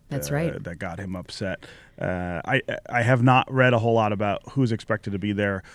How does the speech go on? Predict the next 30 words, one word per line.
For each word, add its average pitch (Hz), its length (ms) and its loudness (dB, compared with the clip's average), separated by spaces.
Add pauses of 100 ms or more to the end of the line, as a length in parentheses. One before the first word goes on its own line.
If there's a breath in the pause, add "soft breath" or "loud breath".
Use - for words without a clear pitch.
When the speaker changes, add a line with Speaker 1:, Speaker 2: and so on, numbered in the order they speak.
(520 loud breath)
Speaker 2:
tonight, 131 540 6
but 117 120 0
I 107 120 2
have 170 260 6
s-, - 280 -8
heard 120 320 2
that 113 180 2
Justice 117 320 -4
Ginsburg 123 500 0
will 107 180 2
not 107 240 -4
be 78 160 -10
there, 50 400 -14 (120)
uh, 76 440 -14
and 92 200 -12
she - 260 -4
Speaker 1:
That's 170 240 4
Speaker 2:
normally 175 200 2
Speaker 1:
correct. 90 160 -4
Speaker 2:
does - 60 -12
go. 165 60 -2
Speaker 1:
And, 156 340 2
um, 143 440 2 (500)
right, 160 280 0 (100)
and 156 200 0
that, 139 200 0
that 147 120 0
is 143 160 -2
not 147 440 2
atypical. 170 760 -2